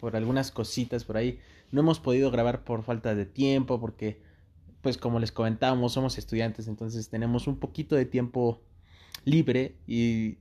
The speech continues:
muchas veces lo ocupamos <laughs> más para descansar que para poder grabar. Aunque la verdad se extrañaba mucho, yo extraño demasiado grabar y por eso hoy decidí prender la compu y poner grabar. Esto es más como desahogarme,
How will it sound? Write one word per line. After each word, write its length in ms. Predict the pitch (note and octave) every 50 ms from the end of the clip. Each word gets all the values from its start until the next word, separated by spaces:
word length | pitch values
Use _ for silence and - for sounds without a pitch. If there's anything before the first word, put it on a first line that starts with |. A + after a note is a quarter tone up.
| - -
muchas 300 | A#2+ B2 A#2+ - C#3 B2
veces 180 | A#2 A#2+ C#3
lo 80 | B2 A#2+
ocupamos 400 | A#2 - - B2 A#2 A#2+ B2 C3+
<laughs> 0 |
más 160 | D3 B2+ -
para 160 | - C3+ A#2
descansar 540 | A2 G#2+ G#2+ - - G#2+ G#2+ G#2 A#2+ A#2+ A#2
que 100 | - C3+
para 240 | A#2+ A#2 G#2+ G#2 -
poder 260 | - G#2+ G#2+ A2+ A2+
grabar. 440 | A2+ A#2 A2+ G#2+ A2 A2+ - - - - - - - - - - - - -
Aunque 380 | - A#2+ C3 C#3 C3+ - C3+ B2+
la 80 | B2+ C3
verdad 300 | B2+ C3 C#3+ D3+ D#3 D#3
se 160 | - - C#3+
extrañaba 460 | B2+ - - - A#2 B2 B2+ C3 B2
mucho, 240 | A#2 A2+ A2 - A#2+
yo 120 | A2 B2 B2+
extraño 440 | C3 - - - B2+ A#2+ A#2+ A#2+
demasiado 360 | A2+ G#2+ G#2 G#2 - A#2 A2+ A2
grabar 360 | G#2+ G2+ G#2 C3 D3 - - - - - - - - -
y 120 | - C#3
por 180 | - D3 F3+ G3+
eso 240 | G3+ G#3 - G#3+ G#3
hoy 120 | G3+ G#3+
decidí 520 | F#3 G3 G3+ - G#3 G3+ G3 G3 G3+ G3+ - - - - - - - - - - - - - - - - -
prender 240 | B2 B2 C3 C#3 C#3
la 160 | C#3+ C3+ -
compu 420 | - D#3+ E3 E3 E3 E3 E3+ F3+
y 120 | F3+ E3 C#3+
poner 320 | - B2+ B2+ C3 B2+ B2+
grabar. 320 | B2+ B2 A2+ A2 A2 - - - - - - - - - - - - - -
Esto 420 | - B2 C3 - - - D3+ C#3+
es 260 | C#3+ C#3+ C#3+ - - - - - - - - - - - -
más 200 | D3 E3 F3 -
como 220 | - B3 A#3+ A3+
desahogarme, 960 | F3 C3 - - - G#2+ G#2+ G#2 A2+ C3+ C#3+ D3+ D3+ D3+ D3+ D3+ E3 F3 -